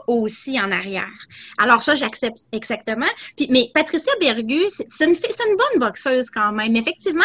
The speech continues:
elle a été inactive longtemps. Et, euh, elle a aussi un pedigree de boxeuse moins intéressant que celui de Marie-Ève Dicker. Elle a affronté Anna Rankin, qui est une bonne boxeuse, c'est vrai, mais elle a eu de la misère.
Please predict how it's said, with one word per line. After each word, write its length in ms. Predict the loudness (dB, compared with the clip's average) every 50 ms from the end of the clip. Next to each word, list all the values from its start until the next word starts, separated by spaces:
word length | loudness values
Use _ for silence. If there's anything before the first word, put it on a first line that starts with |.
| 2 2
elle 60 | 0
a 40 | 0
été 100 | -2 -2
inactive 520 | -2 0 -2 -2 -4 -4 -2 -2 0 0
longtemps. 380 | 2 0 0 0 -2 -2 -2 -2 0 0 -2 -4 -8 -18 -18 -18 -12 -4 2
Et, 60 | 6
euh, 380 | 8 10 10 8 8 6 4 2 4 4 2 0 -2 _ 2
elle 120 | 4 4 4
a 80 | 4 2
aussi 200 | -2 -4 0 2 2 2
un 40 | 2
pedigree 520 | 2 0 0 0 -2 -4 -4 -2 0 0 0
de 60 | 0 0
boxeuse 600 | 0 0 0 -2 -4 -2 0 0 2 0 0 2
moins 200 | 2 4 4 4 4 4
intéressant 480 | 2 2 0 -2 -2 -2 -2 0 0 0
que 60 | 0
celui 200 | 0 0 0 0
de 60 | 0
Marie-Ève 340 | 0 -2 0 2 0 0 0 -2
Dicker. 140 | -4 0 4 6 8 8 8 6 2 0 0
Elle 80 | 2 4
a 100 | 4 2
affronté 340 | 2 0 -2 -2 0 2 2 2 2 2 2
Anna 300 | 2 2 4 6 6 6 6
Rankin, 760 | 4 4 0 0 -2 -2 0 2 2 2 2 2 0 0 0 0
qui 60 | -2
est 120 | -4 -4 -4
une 180 | -6 -6 -4 -2
bonne 320 | 0 2 4 4 4 4 2
boxeuse, 640 | 2 0 -2 -4 -4 -2 0 0 0 0 0 -2 -2
c'est 140 | -2 -4 -2
vrai, 320 | -2 -2 0 2 2 2 0 -2 -14 -6 0
mais 100 | 2 2 4 4 4
elle 60 | 4
a 40 | 4
eu 40 | 4
de 220 | 4 4 2 6
la 40 | 6
misère. 280 | 6 6 4 4 2